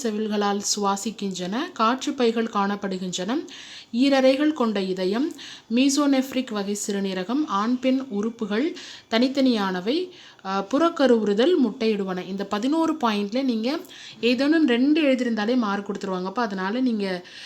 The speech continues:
இதை எழுதிட்டீங்களா அப்படின்னு ஒன்ஸ் செக் பண்ணுங்கப்பா. And வீடியோ குவாலிட்டி கொஞ்சம் டல்லா இருந்தா அட்ஜஸ்ட் பண்ணிக்கோங்க. ஏன்னா என்னுடைய கேமரா கொஞ்சம் குவாலிட்டி கம்மி தான். So, வந்து பதினொன்னு வந்து மண்புழுவின் சுவாசம்ப்பா.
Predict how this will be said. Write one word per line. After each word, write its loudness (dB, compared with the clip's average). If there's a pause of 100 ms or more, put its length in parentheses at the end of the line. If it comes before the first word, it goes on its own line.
(120)
இதை 0
எழுதிட்டீங்களா 0
அப்படின்னு -4
ஒன்ஸ் -4
செக் -8
பண்ணுங்கப்பா. -6 (360)
And -8
வீடியோ -4
குவாலிட்டி -6
கொஞ்சம் -4
டல்லா -4
இருந்தா -6
அட்ஜஸ்ட் -8
பண்ணிக்கோங்க. -4
ஏன்னா -6
என்னுடைய -4
கேமரா -2
கொஞ்சம் -2 (420)
குவாலிட்டி 0
கம்மி -4
தான். -2 (260)
So, 2
வந்து 4
பதினொன்னு 2
வந்து 0 (120)
மண்புழுவின் 2 (120)
சுவாசம்ப்பா. -2